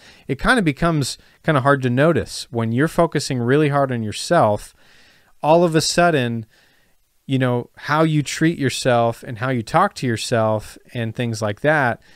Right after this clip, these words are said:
starts to become much more of a spotlighted issue. That, that starts to become much more important. So,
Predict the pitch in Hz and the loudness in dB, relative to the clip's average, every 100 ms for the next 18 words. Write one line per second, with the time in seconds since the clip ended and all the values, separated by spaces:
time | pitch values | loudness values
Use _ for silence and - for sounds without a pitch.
0 | _ _ _ _ _ _ - - 196 226 | _ _ _ _ _ _ -14 0 4 4
1 | - 190 151 - 208 196 156 156 - 143 | 2 -4 -4 -2 0 2 2 0 0 -2
2 | 139 143 139 135 - 120 117 113 110 - | 0 2 2 0 -2 0 0 0 -4 -12
3 | - 139 117 110 110 - 143 123 117 104 | -14 -6 -4 -2 -4 -4 -2 -2 -4 -6
4 | 101 120 - 104 101 110 - 123 113 - | -4 -4 -4 -8 -8 -10 -6 -6 -4 -2
5 | 123 - - 104 - 110 104 104 - - | -2 -2 -10 -10 -6 -6 -4 -6 -10 -12
6 | 123 107 95 - 143 82 101 _ _ _ | -10 -8 -6 -2 -2 -2 -12 _ _ _
7 | - - 170 156 | -6 6 8 8